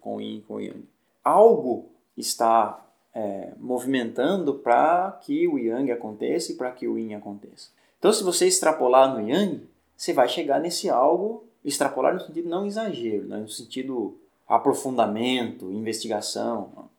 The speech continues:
Você vai chegar nisso que constituiu o Yi-, o Yang. E se você extrapolar no Yin, você também vai chegar nesse, nessa, nessa mesma coisa, porque a mesma coisa gerou os dois, né? Tanto o Yin quanto o Yang. E nesse momento você vai perceber essa coisa que formou o Yin e o Yang.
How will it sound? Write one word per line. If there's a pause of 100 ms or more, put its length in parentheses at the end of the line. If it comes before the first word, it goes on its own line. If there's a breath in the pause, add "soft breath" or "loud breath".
(140)
Você
vai
chegar
nisso
que (240)
constituiu
o
Yi-,
o
Yang. (360)
E
se
você
extrapolar
no
Yin,
você
também
vai
chegar
nesse, (300)
nessa,
nessa
mesma
coisa,
porque
a
mesma
coisa
gerou
os
dois,
né? (220)
Tanto
o
Yin
quanto
o
Yang. (340)
E
nesse
momento
você
vai
perceber
essa
coisa (260)
que
formou
o
Yin
e
o
Yang.